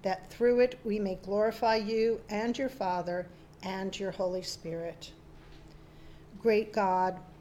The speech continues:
guardian of the laughter of children, bring them safely through injury and illness, so they may live the promises you give.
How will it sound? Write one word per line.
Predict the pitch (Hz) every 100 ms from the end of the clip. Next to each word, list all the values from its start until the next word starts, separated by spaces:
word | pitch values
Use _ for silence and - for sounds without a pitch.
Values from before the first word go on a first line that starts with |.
| - - -
guardian | 247 233 214 208 202
of | 196
the | 214
laughter | 202 214 202 - 202
of | 180 -
children, | - 196 185 190 190 185 - - - - - -
bring | 269 302 240
them | 220
safely | 190 - 220 220 185 175
through | 165 185 175
injury | 220 220 170 170 160 175
and | 180 -
illness, | 220 202 190 165 - - - - - -
so | - 233
they | 254
may | 254 247
live | 247 254 254 247
the | 220
promises | - 220 220 226 - 214 208
you | 208
give. | 190 180 170 165